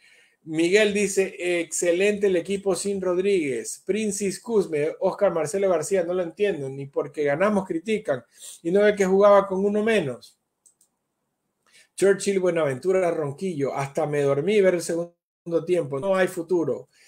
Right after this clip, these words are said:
Eddie Hatibat, "Todos los buenos equipos tienen su bajada. Nemi, presidente vitalicio, ha hecho de Melec una gran institución, así que nada contra Neme, pero sí es verdad que necesitamos un nuevo D T".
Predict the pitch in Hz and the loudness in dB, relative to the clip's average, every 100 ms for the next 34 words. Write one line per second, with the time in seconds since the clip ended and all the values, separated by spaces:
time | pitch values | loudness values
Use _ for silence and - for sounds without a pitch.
0 | - - 208 202 202 208 190 170 - - | -8 2 4 6 4 4 4 4 2 -8
1 | - _ - 220 220 202 208 208 190 190 | -20 _ 4 6 6 6 6 4 0 -2
2 | 202 180 202 196 190 170 151 175 165 143 | -6 -6 -2 -4 -2 0 2 4 4 2
3 | 165 190 190 185 170 170 165 185 185 170 | 0 -2 -2 0 -2 0 -6 -4 -2 -2
4 | 147 165 180 - 135 147 165 185 175 165 | -2 0 0 -2 -6 -2 -2 -2 0 2
5 | 170 175 170 151 170 165 170 147 139 175 | 2 -2 -2 0 -2 -4 -10 -12 -6 -4
6 | 139 127 165 165 151 160 180 175 170 147 | -4 -8 -4 -4 -2 -2 -2 0 -2 -2
7 | 143 170 156 123 _ _ _ - 147 147 | -4 -2 -2 -6 _ _ _ -2 0 2
8 | 139 - 190 196 185 185 165 185 190 185 | -2 -4 0 0 4 2 4 2 0 -2
9 | 170 156 143 147 170 180 180 170 160 156 | -4 -6 -10 -6 -2 0 0 -4 -6 -4
10 | 170 180 175 147 139 175 127 | 0 4 4 2 2 0 0